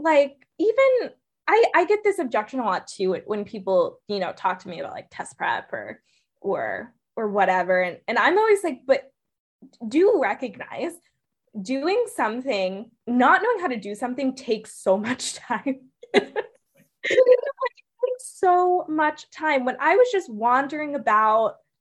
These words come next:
for the first three years of my business, I didn't know how to make offers. I didn't know how to manage my <laughs> time. Like, I would be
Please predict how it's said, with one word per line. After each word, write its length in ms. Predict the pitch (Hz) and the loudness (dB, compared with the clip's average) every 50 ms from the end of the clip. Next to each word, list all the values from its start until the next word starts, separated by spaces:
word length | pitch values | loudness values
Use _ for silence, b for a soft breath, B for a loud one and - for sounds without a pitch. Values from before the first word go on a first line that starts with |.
| _ _ | _ _
for 60 | - 214 | -10 -10
the 100 | 208 - _ - | -10 -10 _ -6
first 260 | 220 247 262 - - | -4 -4 -4 -6 -6
three 140 | 285 262 262 | -6 -4 0
years 200 | 254 254 262 277 | 0 0 0 -2
of 60 | 262 | -4
my 120 | 247 233 214 | -6 -4 -2
business, 580 | 202 185 185 185 185 208 202 202 196 196 202 - _ _ _ _ _ _ _ - | 2 2 2 2 0 -6 -6 -4 -4 -4 -6 -8 _ _ _ _ _ _ _ -2
I 80 | 220 | 2
didn't 180 | 240 254 240 233 | 2 2 2 0
know 100 | 226 233 | -2 -2
how 120 | 226 202 | -2 -2
to 80 | 190 185 | -2 -2
make 220 | 175 170 165 - _ - | -4 -6 -8 -8 _ 2
offers. 640 | 254 254 294 277 - 302 262 254 247 247 262 262 254 - _ _ _ _ _ - | 4 4 4 2 0 2 2 4 4 2 2 0 -4 -12 _ _ _ _ _ 2
I 40 | 247 | 4
didn't 140 | 254 254 262 | 4 4 4
know 80 | 262 | 4
how 80 | 262 233 | 0 -2
to 60 | 214 | -2
manage 280 | 208 208 202 214 196 - | -2 -6 -6 -8 -8 -10
my 120 | 175 175 - | -12 -12 -10
<laughs> 400 | - - - - - - - - | -10 -12 -12 -12 -14 -8 -2 0
time. 400 | 359 349 - 359 330 349 370 - B B B B B B B 370 | 0 2 4 2 4 2 2 0 B B B B B B B 2
Like, 220 | 349 - - - - | 2 2 2 -2 -2
I 240 | 269 294 311 320 359 | 2 2 4 4 4
would 260 | 311 359 247 214 - | 4 2 0 0 -4
be 440 | 247 240 233 233 226 226 226 - | -8 -8 -8 -6 -8 -8 -10 -12